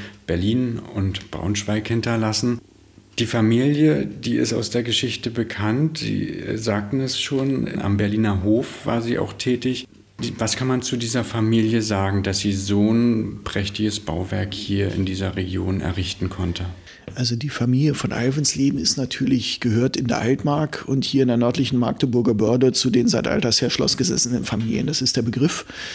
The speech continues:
Speaker 2: Äh, das Schlossgesessene bezieht sich vor allen Dingen auf die Burg Kalbe an der Milde.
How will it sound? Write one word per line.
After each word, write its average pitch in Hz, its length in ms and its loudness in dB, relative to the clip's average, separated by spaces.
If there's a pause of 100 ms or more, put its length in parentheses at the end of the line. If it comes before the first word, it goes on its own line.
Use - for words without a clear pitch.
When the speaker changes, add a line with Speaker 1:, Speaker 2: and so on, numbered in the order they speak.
(420)
Speaker 2:
Äh, 123 300 4
das 113 180 2
Schlossgesessene 123 880 4
bezieht 135 340 0
sich - 140 0
vor - 160 -2
allen 113 180 2
Dingen 123 160 4
auf 139 140 0
die 123 80 0
Burg 117 220 0
Kalbe 123 280 2
an 107 80 0
der 110 80 2
Milde. 107 400 0